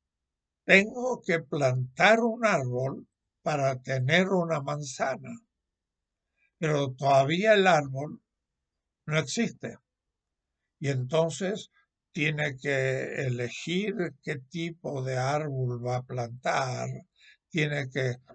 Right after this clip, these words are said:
cuidar el terreno, tiene que plantar ese árbol, cuidarlo, darle, pues, el agua necesaria, la alimentación en la tierra,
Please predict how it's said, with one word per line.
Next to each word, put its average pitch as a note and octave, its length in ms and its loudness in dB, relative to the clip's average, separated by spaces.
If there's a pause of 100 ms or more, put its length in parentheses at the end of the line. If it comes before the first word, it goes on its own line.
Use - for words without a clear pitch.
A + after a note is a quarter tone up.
(260)
cuidar C3+ 520 0 (140)
el B2+ 320 -6
terreno, B2+ 1200 0 (500)
tiene D3+ 400 -2
que C3+ 160 -4
plantar B2+ 760 0 (520)
ese B2+ 360 -2
árbol, C#3+ 840 4 (440)
cuidarlo, B2+ 1200 2 (360)
darle, B2+ 1000 -2 (140)
pues, B2 520 -6 (640)
el C3 260 -2
agua C#3 420 6
necesaria, C3+ 1300 0
la B2+ 180 -2
alimentación B2 1200 -4
en A#2+ 220 -4
la B2 140 -6
tierra, D3 720 -6